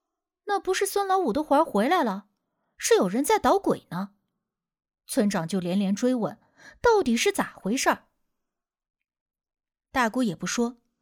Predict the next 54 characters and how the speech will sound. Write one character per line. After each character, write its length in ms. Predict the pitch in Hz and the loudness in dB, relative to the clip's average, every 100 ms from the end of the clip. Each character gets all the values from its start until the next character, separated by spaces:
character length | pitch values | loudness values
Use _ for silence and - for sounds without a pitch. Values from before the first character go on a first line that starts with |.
| _ _ _ _ | _ _ _ _
她 180 | - 359 | 0 2
只 100 | 302 | 4
安 200 | 254 330 | 4 4
排 120 | 294 | 2
了 100 | 269 | 2
村 260 | 269 294 302 | 2 0 -2
长， 260 | - - _ _ _ _ | -4 -8 _ _ _ _
让 200 | - 370 | 0 2
他 120 | 349 | 2
明 200 | 320 254 | 2 2
天 460 | 294 - 226 233 - _ | 0 0 -2 -2 -12 _
带 200 | - 254 | 0 2
着 120 | 202 | 0
人 260 | 175 185 226 | -4 -2 0
在 160 | 285 247 | 0 0
周 160 | 294 | 0
围 140 | 247 233 | 0 0
蹲 260 | 311 359 | -2 -4
着， 200 | 330 - _ _ _ _ _ _ - | -8 -16 _ _ _ _ _ _ -2
准 180 | 339 427 | 0 4
保 160 | 415 214 | 4 4
能 160 | 240 | 2
够 100 | 302 | 0
逮 300 | 302 175 120 113 | -2 -4 -6 -8
住 300 | 214 190 _ - | -6 -6 _ -2
那 140 | 277 | 0
个 120 | 196 202 | 0 0
装 200 | 285 285 | -2 -2
神 260 | - 220 | 0 0
弄 140 | 302 208 | 0 -2
鬼 240 | 170 - | -4 -10
的。 180 | - 175 - _ _ _ _ _ _ _ _ _ _ _ - | -10 -10 -12 _ _ _ _ _ _ _ _ _ _ _ -2
村 260 | 285 262 | 2 4
长 180 | 254 180 | 4 -2
啊， 260 | 139 151 - | -6 -12 -12
向 340 | - - 359 226 | -6 -2 0 0
来 160 | 202 | -2
都 160 | 269 349 | -2 -4
笃 160 | 233 | -4
信 220 | 156 208 185 | -4 -4 -4
大 160 | 170 | -6
姑 100 | 156 | -8
的 120 | 180 | -12
话， 260 | 151 170 - _ _ _ _ _ _ | -8 -8 -10 _ _ _ _ _ _
第 100 | - | -2
二 220 | 302 311 - | 2 2 -2
天 320 | - 160 - _ _ - - - | -8 -12 -12 _ _ -20 -18 4
就 220 | 453 370 | 6 6
找 180 | 269 220 | 4 2
了 100 | 277 | 0
十 220 | - 349 | 0 -2
几 140 | 285 | -2
个 100 | 196 | -4
人 260 | 170 170 | -6 -8